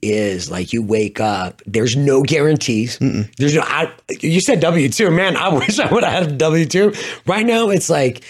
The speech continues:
Speaker 1: you don't perform, you don't eat.
Speaker 2: Right.
Speaker 1: It's that simple in real estate. Like, it is, it is cutthroat and it's amazing.
Speaker 2: Mm-hmm.
Speaker 1: Like,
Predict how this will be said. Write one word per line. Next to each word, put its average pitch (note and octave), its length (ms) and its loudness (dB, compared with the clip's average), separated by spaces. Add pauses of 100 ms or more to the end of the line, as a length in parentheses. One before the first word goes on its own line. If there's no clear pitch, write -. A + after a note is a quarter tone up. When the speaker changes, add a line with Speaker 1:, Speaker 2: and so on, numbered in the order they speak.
(160)
Speaker 1:
you D#3+ 120 2
don't B3 180 4
perform, A#3 640 2 (840)
you A2 440 2
don't C4 200 4
eat. C#4+ 400 0
Speaker 2:
Right. G2+ 180 0
Speaker 1:
It's A#2 180 -2
that E3+ 200 0
simple G#3 380 2
in A#2+ 80 2
real F3 240 2
estate. A2+ 360 -2
Like, A2 240 0
it F#3 160 2
is, A#2+ 420 2
it C#3+ 140 0
is B2+ 140 0
cutthroat G3+ 460 0
and F3 120 0
it's C#3+ 220 -4
amazing. A2 760 0
Speaker 2:
Mm-hmm. B2 340 -2
Speaker 1:
Like, A#2+ 240 -6